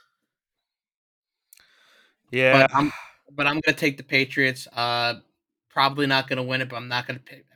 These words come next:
Speaker 2: pick against them. I'm not gonna, you know, count out Bill Belichick. Uh, I think Mac Jones, you know, takes another step forward. Uh, he doesn't have absolute homeless men. He just has a couple homeless men now on his team to throw to.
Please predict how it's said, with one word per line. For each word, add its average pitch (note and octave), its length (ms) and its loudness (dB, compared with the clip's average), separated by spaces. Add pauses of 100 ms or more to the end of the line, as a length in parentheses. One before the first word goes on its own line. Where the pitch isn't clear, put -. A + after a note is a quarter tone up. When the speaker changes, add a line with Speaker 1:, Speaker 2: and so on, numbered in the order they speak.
Speaker 2:
pick B2+ 140 -8
against B2 280 -4
them. B2 100 -8
I'm A#2+ 80 -18
not B2+ 140 -8
gonna, B2+ 160 -10 (340)
you B2+ 80 -20
know, A2+ 120 -6
count C3 300 0
out B2+ 140 -4
Bill B2+ 160 -2
Belichick. B2+ 600 0 (220)
Uh, G#2 200 -6
I A2+ 40 0
think B2+ 220 -4
Mac B2 220 0
Jones, C3 420 -8 (300)
you B2+ 80 -12
know, A#2+ 80 -6
takes B2+ 260 -6
another B2 220 -8
step B2 240 -8
forward. B2 480 -4 (420)
Uh, A2 260 4
he C3 140 0
doesn't B2+ 240 0
have A#2+ 180 -2
absolute B2+ 440 -2
homeless B2+ 440 -2
men. B2+ 160 2
He B2 60 -2
just A#2+ 180 -8
has A2+ 240 -6
a B2 40 -16
couple C3 380 -2
homeless C3 440 0
men B2+ 160 4
now B2 180 2
on B2+ 140 0
his B2+ 140 -2
team C3 200 -2
to B2 80 -4
throw B2+ 300 0
to. C3 320 0